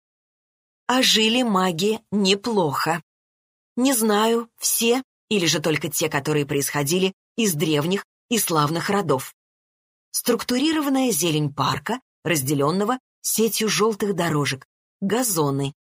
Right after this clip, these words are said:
пустыни, естественно, аккуратных форм, каменные вазы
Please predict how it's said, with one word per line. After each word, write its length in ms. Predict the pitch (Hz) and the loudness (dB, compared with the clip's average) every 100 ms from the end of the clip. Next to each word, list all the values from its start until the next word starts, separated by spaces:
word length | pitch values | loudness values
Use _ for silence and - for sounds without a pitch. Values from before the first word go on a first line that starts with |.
| _ _ _ _ | _ _ _ _
пустыни, 600 | 302 - - 175 180 175 | 0 0 0 0 0 0
естественно, 680 | 160 - 151 151 175 202 254 - | -2 -2 -2 -2 -2 -4 -2 -2
аккуратных 640 | - 160 147 151 180 - | 0 0 -2 -2 -2 -2
форм, 400 | 269 269 151 143 _ _ | 0 0 -2 -6 _ _
каменные 480 | - 175 170 160 160 | 0 0 2 0 0
вазы 460 | 139 156 196 214 | 2 2 2 0